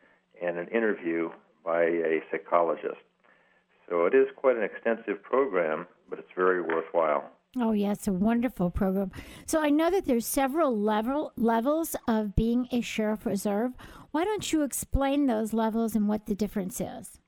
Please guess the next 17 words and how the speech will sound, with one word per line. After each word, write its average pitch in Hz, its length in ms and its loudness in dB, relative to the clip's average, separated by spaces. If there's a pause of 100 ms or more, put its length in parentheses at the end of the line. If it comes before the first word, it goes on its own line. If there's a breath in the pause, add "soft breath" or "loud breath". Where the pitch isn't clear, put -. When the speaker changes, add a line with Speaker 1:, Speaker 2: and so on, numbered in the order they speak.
(400)
Speaker 1:
Well, 123 260 4
level 117 440 4
one 92 580 0 (320)
is 87 140 -4 (120)
the, 87 300 2
uh, 80 180 6
highest 101 380 2 (100)
level 90 460 0 (120)
of 85 160 -6
reserve 87 440 -2
deputy. 82 480 0 (720 soft breath)
They 95 120 2
basically 104 840 0 (380)
meet 98 300 -4
the 90 80 -6 (100)
same 104 340 0 (100)
standards 90 640 0